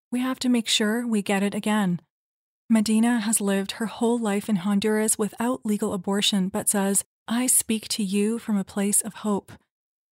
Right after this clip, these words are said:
She is strengthened by the work going on around her.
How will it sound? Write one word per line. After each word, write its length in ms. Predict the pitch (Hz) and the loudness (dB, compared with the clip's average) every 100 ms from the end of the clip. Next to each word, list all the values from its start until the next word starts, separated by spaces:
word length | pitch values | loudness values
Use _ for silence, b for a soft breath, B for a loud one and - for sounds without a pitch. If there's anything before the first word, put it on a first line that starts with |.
| _ _ | _ _
She 220 | - - 220 | -2 0 2
is 100 | - | 2
strengthened 720 | - 202 208 - 226 226 - | 2 2 0 0 0 0 -2
by 120 | 208 | -2
the 120 | 202 | -2
work 380 | 180 190 196 - | -2 -4 -6 -10
going 300 | - 208 220 | -2 2 2
on 260 | 220 196 196 | 0 0 0
around 360 | 196 190 190 202 | 0 0 -2 -4
her. 280 | 196 175 | -4 -6